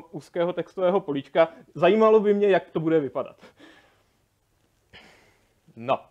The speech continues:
jsme skoro na konci. Eh, už jsem slyšel i eh, tohoto?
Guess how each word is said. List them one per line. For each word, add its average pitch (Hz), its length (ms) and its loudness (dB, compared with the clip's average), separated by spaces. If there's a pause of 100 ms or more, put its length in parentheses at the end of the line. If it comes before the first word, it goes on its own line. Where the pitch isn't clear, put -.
(320)
jsme 175 220 -6
skoro 214 280 0
na 127 80 -4
konci. 139 580 -8 (760)
Eh, 151 200 6 (1040)
už 139 120 -16
jsem 190 180 0
slyšel 180 380 -2
i 165 80 -8
eh, - 1400 -14
tohoto? 151 400 -6